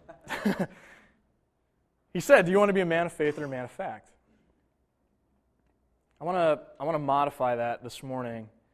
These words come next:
I think the question you have to ask yourself is, do you wanna be a man of faith or a man of fear? A lot of people live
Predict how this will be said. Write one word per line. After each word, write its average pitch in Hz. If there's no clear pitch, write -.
I 135
think 135
the 123
question 143
you 127
have 127
to 123
ask 120
yourself 117
is, 113
do -
you 131
wanna 131
be 123
a 120
man 120
of 113
faith 113
or 113
a 113
man 107
of 101
fear? 110
A 147
lot 151
of 147
people 131
live 135